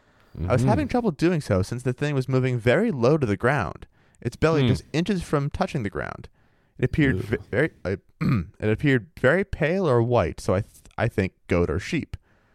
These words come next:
Speaker 1: When my high beams hit this
Speaker 2: Mm-hmm.
Speaker 1: thing, it turned its long neck and glared at us and almost shook its head as if we pissed it off and it didn't want to be seen at all.
Speaker 2: Gross.
Speaker 1: Now, the first thing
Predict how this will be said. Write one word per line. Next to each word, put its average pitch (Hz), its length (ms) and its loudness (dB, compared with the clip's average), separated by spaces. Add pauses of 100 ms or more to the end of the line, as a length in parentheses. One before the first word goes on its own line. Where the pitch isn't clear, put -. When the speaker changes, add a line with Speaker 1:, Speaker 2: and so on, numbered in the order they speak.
(160)
Speaker 1:
When 117 100 -4
my 113 120 4
high 156 200 0
beams 143 240 0
hit 110 140 0
this 123 140 2
Speaker 2:
Mm-hmm. - 80 -10
Speaker 1:
thing, 104 140 2
it 87 140 -6
turned 175 220 0
its 135 140 -6
long 151 320 0
neck 139 200 0
and 110 180 -2
glared 143 400 2
at 95 100 2
us 80 200 -4
and 92 100 -10 (240)
almost 147 300 0
shook - 280 -4
its 143 140 -2
head 185 200 0
as 120 100 2
if 117 120 2
we 113 100 2
pissed - 320 -2
it 131 100 -2
off 151 200 0
and 101 80 2
it 92 80 -2
didn't 113 220 -4
want 110 140 2
to 98 40 2
be 95 100 0
seen 123 260 -4
at 98 100 -2
all. 147 340 -2 (300)
Speaker 2:
Gross. 92 460 2 (260)
Speaker 1:
Now, 135 80 4
the 139 100 2
first - 380 0
thing 139 260 2